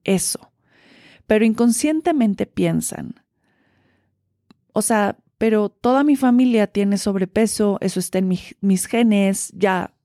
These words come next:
todos me conocen así, y hago mis, mis chistes y todo baso mi forma de relacionarme en que soy gordito, y es la forma en la que soy,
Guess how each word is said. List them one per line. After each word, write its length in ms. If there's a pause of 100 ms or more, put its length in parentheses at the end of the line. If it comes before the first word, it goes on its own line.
(220)
todos 220
me 140
conocen 440
así, 560 (460)
y 120
hago 240
mis, 400
mis 260
chistes 520
y 60
todo 300
baso 300
mi 80
forma 300
de 40
relacionarme 600
en 60
que 100
soy 160
gordito, 680 (560)
y 140
es 80
la 100
forma 220
en 60
la 80
que 140
soy, 520